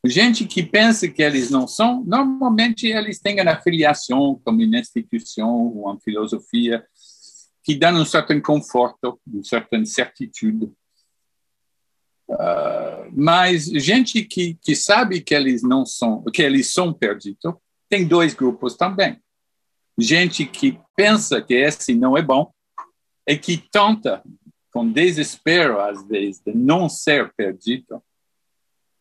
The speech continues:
E outro grupo, minha, que sabe que eles são perdidos e acha que isso é,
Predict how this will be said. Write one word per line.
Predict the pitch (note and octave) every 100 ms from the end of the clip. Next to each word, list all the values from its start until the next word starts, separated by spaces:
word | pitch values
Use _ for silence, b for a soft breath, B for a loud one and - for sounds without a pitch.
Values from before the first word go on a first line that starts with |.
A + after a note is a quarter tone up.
| _ _ _ -
E | F#3+
outro | G#3+ B3+ A3+ E3+
grupo, | B2+ C3+ - F3+ F#3
minha, | A#2+ A#2+ D3 B2+ B2+ C#3+ _ _ _ _ _ _ _ -
que | C#3+
sabe | - F#3+ G#3+ G3
que | E3+
eles | D#3 C#3+ C3
são | C#3+
perdidos | B2 B2+ A#2+ A2 C3+ - A3 G#3
e | G#3
acha | A#3 A3+
que | A#3
isso | A#3+ A3+ C#4 C4
é, | B3+ B3 A#3+